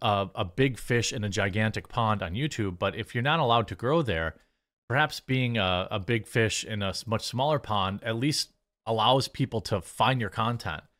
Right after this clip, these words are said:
Um, and that works for small fish too. You know, like, that works for every, I talked about that yesterday. That, that, that really works for everybody from a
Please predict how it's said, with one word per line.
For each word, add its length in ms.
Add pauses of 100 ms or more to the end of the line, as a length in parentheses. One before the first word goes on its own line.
(480)
Um, 340
and 100
that 120
works 200
for 140
small 320
fish 380
too. 420 (140)
You 100
know, 160
like, 140
that 100
works 220
for 100
every, 160
I 80
talked 280
about 180
that 100
yesterday. 420
That, 220
that, 240 (120)
that 160
really 260
works 260
for 180
everybody 720 (460)
from 380
a 440